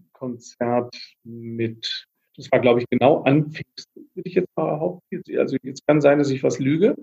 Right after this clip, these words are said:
Und, äh, dann war der Pfingstmontag, war dann das Konzert mit Notabu. Also wo wir dann das erste, äh, neuere Musikkonzert gemacht haben,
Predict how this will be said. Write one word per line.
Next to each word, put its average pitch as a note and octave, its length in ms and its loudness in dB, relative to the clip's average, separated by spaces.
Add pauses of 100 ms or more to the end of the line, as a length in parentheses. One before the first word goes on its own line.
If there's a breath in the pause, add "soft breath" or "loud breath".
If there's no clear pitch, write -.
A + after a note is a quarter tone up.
(400 loud breath)
Und, D3 600 2
äh, B2+ 440 6
dann B2+ 300 4
war C3 180 6
der B2 140 4
Pfingstmontag, D3+ 840 0
war E3+ 140 4
dann E3 160 4
das D#3 180 -2
Konzert C#3+ 400 0
mit C3+ 140 -4
Notabu. B2+ 600 0 (400)
Also B2+ 200 -8
wo B2+ 120 -8
wir B2+ 100 -4
dann B2+ 180 4
das B2+ 200 0
erste, C3 680 0 (640 loud breath)
äh, B2 600 4 (520)
neuere C3+ 720 4
Musikkonzert B2 840 -2
gemacht B2+ 440 -12
haben, F#3 340 -10